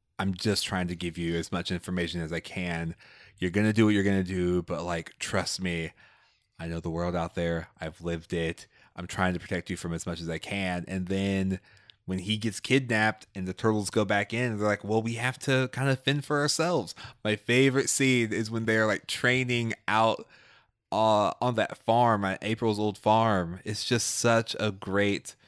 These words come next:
scene and sequence. Like, the rises and falls, I just can't,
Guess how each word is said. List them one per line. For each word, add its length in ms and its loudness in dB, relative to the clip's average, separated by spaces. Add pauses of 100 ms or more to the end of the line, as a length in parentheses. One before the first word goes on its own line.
(340)
scene 500 0
and 160 -6
sequence. 640 -6
Like, 320 -2 (160)
the 100 4
rises 580 4
and 160 -4
falls, 800 2 (400)
I 120 0
just 240 -6
can't, 320 -4